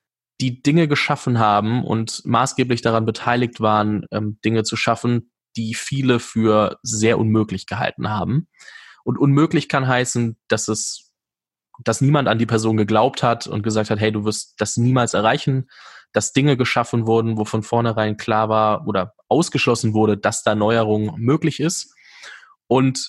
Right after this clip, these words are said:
ich glaube, beides vereine ich heute so ein bisschen mit meinem Gast.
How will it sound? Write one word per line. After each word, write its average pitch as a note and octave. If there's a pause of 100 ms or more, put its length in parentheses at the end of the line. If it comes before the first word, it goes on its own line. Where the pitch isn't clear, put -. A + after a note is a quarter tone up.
(140)
ich -
glaube, D#3
beides A#2+
vereine A2+
ich G#2+
heute A2
so G#2+
ein G#2+
bisschen G#2
mit G#2+
meinem G#2
Gast. -